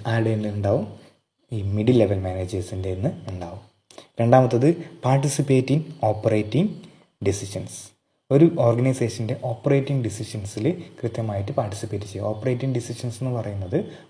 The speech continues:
ഒരു ഓർഗനൈസേഷനിൽ ലോവർ ലെവൽ മാനേജ്മെന്റ് എന്തൊക്കെ കാര്യങ്ങളാണ് ഒരു ദിവസം ചെയ്യേണ്ടത്, ഒരു ദിവസത്തെ ഓപ്പറേറ്റിംഗ് ആക്ടിവിറ്റീസ്, ഒരു ദിവസത്തെ ആക്ടിവിറ്റീസ് എന്തൊക്കെയാണ് എന്ന് ഡിസൈഡ് ചെയ്യുന്നത് ആരാണ്?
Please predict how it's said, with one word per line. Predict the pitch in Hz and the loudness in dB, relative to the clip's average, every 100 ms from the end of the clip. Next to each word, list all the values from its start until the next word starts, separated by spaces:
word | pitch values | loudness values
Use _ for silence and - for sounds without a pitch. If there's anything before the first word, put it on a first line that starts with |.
| - | -4
ഒരു | 123 | 2
ഓർഗനൈസേഷനിൽ | 117 117 123 120 123 120 110 117 143 | 2 2 -2 -2 -4 -4 -4 -2 0
ലോവർ | 120 120 123 | 0 2 2
ലെവൽ | 120 120 | 2 0
മാനേജ്മെന്റ് | 113 110 107 110 107 107 | -2 -4 -4 -6 -6 -6
എന്തൊക്കെ | 120 110 113 113 123 120 | -6 -4 -4 -4 -4 -2
കാര്യങ്ങളാണ് | 104 104 101 104 | -4 -2 -4 -6
ഒരു | 104 101 | -6 -6
ദിവസം | 101 - 107 | -6 -6 -6
ചെയ്യേണ്ടത്, | 120 120 120 92 - - _ _ _ - - | -2 -2 -2 -6 -10 -12 _ _ _ -20 -10
ഒരു | 123 113 131 | -2 0 2
ദിവസത്തെ | 123 120 127 | 0 0 -2
ഓപ്പറേറ്റിംഗ് | 110 120 123 123 123 | -2 0 -2 -2 -4
ആക്ടിവിറ്റീസ്, | 104 101 127 120 117 98 | -4 -6 -4 -4 -4 -8
ഒരു | 98 113 | -6 -4
ദിവസത്തെ | 117 113 110 - 160 - - - | -4 -6 -8 -4 -4 -4 -20 -8
ആക്ടിവിറ്റീസ് | 110 110 - 135 131 135 127 | -6 -6 -2 -2 0 -2 -4
എന്തൊക്കെയാണ് | 120 113 - 120 110 110 | -4 -4 -4 -6 -4 -4
എന്ന് | 117 113 113 135 | -4 -4 -4 -4
ഡിസൈഡ് | 110 98 123 123 | -4 -2 -2 0
ചെയ്യുന്നത് | 123 113 107 101 123 175 - - _ 110 | 0 -2 -4 -4 -4 -4 -8 -18 _ -8
ആരാണ്? | 104 104 104 | -6 -4 -4